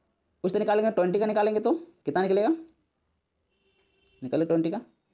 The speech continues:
दो से करेंगे तो दो दस से हो जाएगा बीस, ठीक है। और फिर करेंगे तो दो, दो पचे दस हो जाएगा, और फिर तोड़ेंगे तो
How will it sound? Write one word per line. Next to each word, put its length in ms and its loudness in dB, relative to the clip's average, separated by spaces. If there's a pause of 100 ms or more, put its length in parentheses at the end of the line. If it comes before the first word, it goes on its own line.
(240)
दो 200 -2
से 100 -8
करेंगे 260 0
तो 140 0 (1900)
दो 140 0
दस 160 0
से 60 2
हो 80 4
जाएगा 280 2 (500)
बीस, 340 -2 (680)
ठीक 120 -2
है। 180 0 (420)
और 80 -2
फिर 180 -2
करेंगे 300 0 (500)
तो 80 -2
दो, 240 0 (340)
दो 380 0 (500)
पचे 220 0
दस 200 2
हो 60 0
जाएगा, 280 0 (640)
और 80 -2
फिर 160 -2
तोड़ेंगे 260 2
तो 140 -2